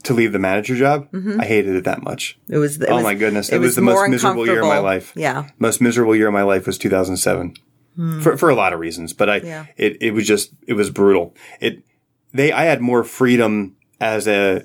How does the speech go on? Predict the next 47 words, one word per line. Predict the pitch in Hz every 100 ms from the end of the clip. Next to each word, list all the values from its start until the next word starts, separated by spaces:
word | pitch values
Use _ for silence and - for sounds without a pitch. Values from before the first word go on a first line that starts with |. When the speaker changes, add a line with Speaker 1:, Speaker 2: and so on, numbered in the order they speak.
| -
Speaker 1:
salesperson | - 135 139 139 135 - 101 92 101 92
for | 90 107
that | 98 -
company | - 95 90 87 85 - - -
than | 104
I | 101
did | 104 101
as | 95
a | 92
manager. | 95 98 98 87 - - -
Speaker 2:
For | 190
sure, | - 269 175
yeah. | 202 220
Speaker 1:
Part | 156
of | 160
the | 131
reason | 120 110 104 98
was, | 90 90 90 -
and | -
he'll, | 123 113
he | 120
won't | 98 92
hear | 95
this | 90 90
podcast, | 104 95 - 92 90
so | 101
I | 95
don't, | 95 95
I | 107
won't | 107 -
say, | 110
I'm | 92
not | 104
gonna | 90
say | - 104
a |
name, | 95 110 92
but | 95 - - - _
the | 120
manager | 104 113 120 117 107 104 98
that | 92 90
hired | - 113 110 101
me | 98 92
to | -
move | 101 98
to | -
Virginia, | 92 92 107 104 92 90